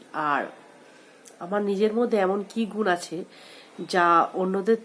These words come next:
থেকে আমাকে পৃথক করে। সত্যি কথা বলতে কি, উম,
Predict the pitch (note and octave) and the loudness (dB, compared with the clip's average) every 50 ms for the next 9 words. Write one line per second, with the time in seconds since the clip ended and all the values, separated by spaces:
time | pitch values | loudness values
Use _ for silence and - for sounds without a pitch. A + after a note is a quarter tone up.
0 | - - A#3 A3+ - F3 E3+ F#3 D#3+ E3 D#3+ D#3+ D#3+ - F3 - - - D#3+ - | -4 -6 -4 -2 -2 -2 0 0 0 -2 -2 -4 -4 -6 -10 -8 -8 -8 -8 -6
1 | - D3+ - - - A2 F#2+ - - - - - - - - - - - - - | -8 -8 -8 -10 -10 -12 -12 -12 -14 -18 -20 -20 -20 -20 -20 -20 -20 -20 -20 -20
2 | - - - - - _ _ - - - - - - - - - - - - - | -20 -20 -20 -20 -20 _ _ -20 -20 -20 -20 -20 -20 -20 -20 -20 -20 -20 -20 -20
3 | - - - - - - - - - - - - - - - - - - - - | -16 -14 -14 -14 -14 -14 -14 -14 -14 -16 -16 -16 -16 -16 -16 -16 -16 -16 -18 -18
4 | - - - - - - - - - - - - - - - - - - - - | -20 -20 -20 -20 -20 -20 -20 -20 -20 -20 -20 -20 -20 -20 -20 -20 -20 -20 -20 -20
5 | - - - - - - - - - A3 G3+ G#3 - - A#3 A3 A#3+ A#3+ A#3+ B3+ | -20 -20 -20 -20 -20 -20 -16 -8 -6 -6 -6 -6 -4 -4 0 2 2 2 4 2
6 | B3 G3 F#3+ F#3+ G3 F#3+ A#3+ A#3+ A#3 F#3+ F#3 F#3 E3+ - - - - F3+ E3+ E3 | 2 2 2 0 0 0 -2 -2 -2 -2 -4 -4 -6 -8 -10 -10 -8 -6 -6 -6
7 | D#3+ D#3+ D#3+ D#3+ D#3+ D#3 C3+ | -4 -6 -6 -6 -8 -8 -10